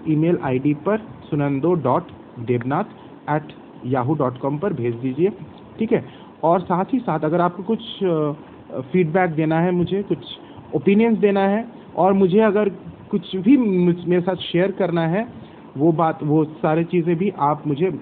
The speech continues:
इस ईमेल आईडी पर भेज सकते हैं, ठीक है? लेकिन इस बात का आप ध्यान रखिए कि जब भी आप homework भेजेंगे, आप please मुझे अपना नाम, your name should be clearly mentioned on your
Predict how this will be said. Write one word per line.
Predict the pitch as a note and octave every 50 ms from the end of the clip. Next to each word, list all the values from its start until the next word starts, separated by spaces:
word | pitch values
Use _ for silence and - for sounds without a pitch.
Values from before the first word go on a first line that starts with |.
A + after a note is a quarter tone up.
| - F3
इस | F#3 F3 -
ईमेल | D#3+ D3 D#3 F3 - -
आईडी | C#3+ C3 B2+ B2+ C#3+
पर | C#3+ - G#3 G#3+
भेज | E3+ A#2 B2 D3 C#3+ D3 -
सकते | - B2+ - - A2
हैं, | G#2+ G2+ - - - - - - -
ठीक | G#3+ G#3+ A#3
है? | F3+ B2 C3 - - - - -
लेकिन | E3+ F#3 F3+ G3+ A3
इस | D#3+ G#3 G3+
बात | F3+ F3+ G3+ F#3+ F#3 F#3+
का | G#3+ G3+
आप | E3+
ध्यान | C#3+ C#3+ C#3 D3 E3 E3+
रखिए | E3+ E3+ - A3
कि | A3 - G#3
जब | D#3+ E3+ E3 E3 E3+ E3
भी | G3 A3 A#3
आप | G#3 F#3 G3 F3+ D#3+ C#3
homework | E3+ D#3+ D#3+ E3+ G3+ A#3 B3 A3+
भेजेंगे, | E3+ E3 E3+ D3+ C#3+ D#3+ D#3+ D#3+ D#3 F#3 A3+ B3 - - - - - - - -
आप | E3+ F3 - -
please | F3+ G3 A#3 B3+ A3+ F#3+
मुझे | F3+ F3+ E3+ D3 E3+ G#3+ A3 B3+ B3 - - - - D3+
अपना | D#3 - F3+ G3 G3+ G3+
नाम, | F#3 E3 D#3 D3 D3+ E3 E3 D3 B2 A2
your | A#2+ C3+ E3 F3+ F3+
name | D#3+ D#3 D3+ D#3+ F3+ G#3 A#3+ B3+ B3
should | - - A3 F3 F3 G#3+
be | G3+ - - -
clearly | F3+ F#3+ G3 G3+ F#3+ G3 A3 G#3
mentioned | E3+ D#3+ D#3 D3+ D#3 D3+ - - A3+ A#3 A3 G3+
on | F3 D#3+ E3
your | F3 E3+